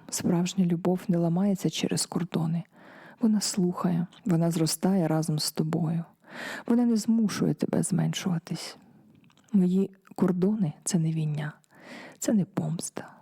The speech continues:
це не про когось, це про мене. Про моє право бути собою,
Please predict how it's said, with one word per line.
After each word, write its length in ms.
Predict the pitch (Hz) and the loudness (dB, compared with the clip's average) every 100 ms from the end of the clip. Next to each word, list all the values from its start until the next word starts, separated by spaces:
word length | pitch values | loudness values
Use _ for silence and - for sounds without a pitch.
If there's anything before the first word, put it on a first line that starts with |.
| _ | _
це 160 | - | 0
не 120 | 202 180 | 2 2
про 180 | - | 0
когось, 600 | 180 - 190 175 - - - _ _ _ - | -4 -2 -2 -2 -8 -10 -12 _ _ _ -6
це 140 | - | -2
про 200 | - - | 0 0
мене. 420 | 143 139 147 156 - _ _ _ - - - - - - - - | -2 -4 -6 -8 -12 _ _ _ -20 -20 -20 -18 -20 -20 -8 0
Про 140 | 190 | 2
моє 260 | 190 185 185 | 4 2 0
право 360 | - 185 185 | 0 2 0
бути 320 | 185 190 - | 0 0 0
собою, 720 | 175 - 175 156 160 208 170 | 0 0 0 2 2 2 0